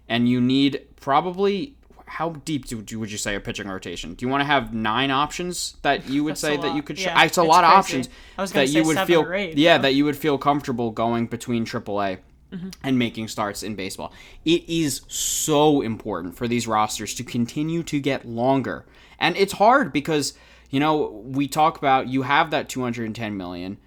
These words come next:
Speaker 1: You know that the stars are getting paid and they're gonna take
Speaker 2: Mm-hmm.
Speaker 1: up a huge chunk of that, but you know that you <laughs> need to allocate that. And listen, many, many teams will not go anywhere near two hundred ten million anyway.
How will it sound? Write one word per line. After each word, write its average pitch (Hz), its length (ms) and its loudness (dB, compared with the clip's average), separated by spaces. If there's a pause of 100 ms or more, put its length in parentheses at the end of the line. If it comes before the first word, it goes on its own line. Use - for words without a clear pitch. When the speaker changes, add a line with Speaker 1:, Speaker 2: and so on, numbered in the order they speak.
(280)
Speaker 1:
You 127 160 2
know 139 220 4
that 175 160 2
the 139 80 -2
stars 123 600 2
are 107 140 -8
getting 117 340 -4
paid 98 340 -6
and 98 120 -8
they're 117 140 -2
gonna 107 300 -6
take 98 120 -4
Speaker 2:
Mm-hmm. 98 80 -2
Speaker 1:
up 101 80 -8
a 107 40 -6
huge 156 560 -6
chunk 160 300 -2
of 101 80 -10
that, 92 280 -4 (360)
but 165 180 0
you 170 180 0
know 147 840 -2 (600)
that 139 140 0
you 147 240 -2
<laughs> 147 160 -4
need 165 200 0
to 143 140 0
allocate 143 540 4
that. - 100 -2
And 185 140 4
listen, 175 340 2
many, 185 300 2
many 160 320 2
teams 175 300 0
will 143 80 2
not 143 160 6
go 139 100 2
anywhere 127 260 2
near 123 220 2
two 123 140 -6
hundred 113 260 -4
ten 107 180 -6
million 101 300 -6
anyway. - 480 -18